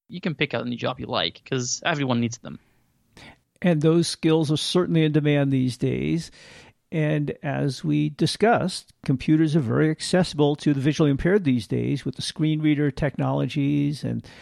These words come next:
Speaker 2: the ability to magnify our screens, use Braille, speech, et cetera. But even with all of that, there are still some challenges to be had, and it's a matter of your attitude and being a little bit proactive and a little bit ingenious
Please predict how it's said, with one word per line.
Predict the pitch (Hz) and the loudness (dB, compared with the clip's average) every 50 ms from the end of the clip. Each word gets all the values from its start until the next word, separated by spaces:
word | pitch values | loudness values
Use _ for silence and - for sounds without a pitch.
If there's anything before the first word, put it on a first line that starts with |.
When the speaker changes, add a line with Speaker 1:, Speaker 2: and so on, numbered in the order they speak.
| - - - - - | -20 -20 -12 -4 -2
Speaker 2:
the | 170 | 0
ability | 139 135 165 180 175 165 147 147 | 2 4 4 4 6 6 4 2
to | 135 127 | 2 2
magnify | 127 139 143 151 151 151 147 - 160 | 0 2 2 0 0 -2 -2 -2 0
our | 143 147 139 135 135 | 0 0 0 0 -2
screens, | 127 - - - 151 151 151 147 151 151 151 147 127 117 | -4 -4 -6 -2 -2 0 0 0 0 -2 -2 -4 -4 -4
use | 120 127 131 117 | -4 -4 -6 -6
Braille, | - - 131 139 139 143 143 139 135 139 | -4 -4 -2 0 0 0 0 0 -2 -4
speech, | 131 - - - - 135 127 127 127 - - | -4 -8 -6 -2 0 0 0 0 -2 -6 -10
et | - - - | -10 -10 -10
cetera. | - - 143 135 139 135 135 135 135 131 _ - - - - - - _ _ _ _ _ _ _ _ _ - | -6 -4 -4 -2 -2 -2 -2 -4 -4 -6 _ -18 -20 -20 -20 -20 -20 _ _ _ _ _ _ _ _ _ 4
But | 139 143 143 - _ _ _ _ _ _ _ _ _ _ _ | 4 4 4 4 _ _ _ _ _ _ _ _ _ _ _
even | - 190 180 175 185 | 0 2 2 2 2
with | 180 185 175 | 2 4 4
all | 185 175 185 185 180 | 4 4 4 2 2
of | 170 | 2
that, | 214 220 175 160 175 | 2 2 2 0 0
there | - 170 151 | 0 2 2
are | 151 | 2
still | 147 - - 175 170 160 | 0 0 0 0 0 2
some | - 185 160 | 0 0 0
challenges | - - 190 202 233 233 170 127 110 131 131 139 135 - - - | 0 0 0 2 2 2 0 2 2 2 0 0 -2 -6 -6 -2
to | - 135 | 0 2
be | 127 131 123 | 2 2 2
had, | 107 135 117 113 120 131 151 147 - - _ _ - | 2 0 -2 -2 -2 -4 -4 -6 -10 -16 _ _ -6
and | 175 151 139 147 147 143 | -4 -4 -2 -2 -4 -4
it's | 143 - | -6 -6
a | 139 | -6
matter | 139 139 139 139 147 | -4 -2 -2 0 -2
of | 143 120 | -2 -2
your | 139 - - | -2 -2 -2
attitude | 143 160 170 175 165 - - 147 143 151 151 | 0 0 0 0 -2 0 0 0 0 0 0
and | 151 143 | -2 -2
being | 131 143 147 147 | -2 0 0 0
a | 143 | -2
little | 139 143 135 | -2 -2 -2
bit | 147 147 - | -2 -4 -4
proactive | - - 156 143 143 135 156 - - 175 170 170 180 180 151 147 | 0 2 2 2 2 2 0 -2 0 0 0 0 0 -2 -2 -2
and | 131 117 | -4 -2
a | 120 | -2
little | 127 139 143 139 | -2 -2 -2 0
bit | 117 143 139 135 - _ - | 0 0 0 0 -2 _ -6
ingenious | 190 160 147 127 165 247 262 220 170 175 214 226 - - | -4 -2 0 4 4 4 4 4 2 -2 -4 -6 -8 -12